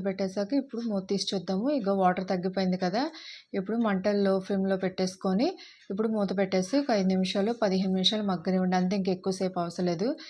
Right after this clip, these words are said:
మనకు పొడి పొడిలాడుతూ పన్నీర్ బిర్యానీ ప్రిపేర్ అయిపోయింది. చాలా టేస్ట్గాను, కమ్మగాను ఉంటుంది. మీరు ట్రై చేసి ఎలా వచ్చిందో కామెంట్ చేయండి.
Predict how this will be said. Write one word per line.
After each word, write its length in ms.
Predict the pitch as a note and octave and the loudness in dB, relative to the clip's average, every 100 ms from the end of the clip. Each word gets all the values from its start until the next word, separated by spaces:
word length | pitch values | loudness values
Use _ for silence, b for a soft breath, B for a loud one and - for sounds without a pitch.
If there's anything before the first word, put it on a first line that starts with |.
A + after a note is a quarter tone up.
| B B | B B
మనకు 220 | G#3 G#3 G3+ | -2 0 2
పొడి 180 | F#3+ G3 | 2 4
పొడిలాడుతూ 500 | G3+ G3+ F#3+ F#3+ D4+ F#4 | 6 6 4 2 0 0
పన్నీర్ 360 | A#3+ G3 G3+ F#3+ | 0 2 2 4
బిర్యానీ 340 | F#3+ G3 G#3 A3+ | 2 2 0 0
ప్రిపేర్ 340 | G3 F#3+ F#3 | 0 2 2
అయిపోయింది. 460 | F3+ F3+ F3+ E3+ F3+ - B B - | 2 0 -2 -2 -4 -8 B B -2
చాలా 260 | G#3 F#3+ G3 G3+ | 2 2 2 2
టేస్ట్గాను, 520 | G3 - G3+ G3+ G#3+ G#3+ | 2 0 0 0 0 0
కమ్మగాను 440 | G3 F#3+ G3 F#3+ | 2 2 2 2
ఉంటుంది. 260 | F#3 F#3 F#3 | 2 0 0
మీరు 260 | G3 G3 G#3 | 0 0 2
ట్రై 200 | G#3 F#3 | 2 2
చేసి 240 | G3 G3 | 0 0
ఎలా 180 | G3+ F3+ | 0 2
వచ్చిందో 340 | F#3+ F#3+ G3 G#3 | 0 0 -4 -2
కామెంట్ 340 | F#3+ F3 F#3 F#3 | 0 0 0 2
చేయండి. 240 | F#3 F3+ | 0 -2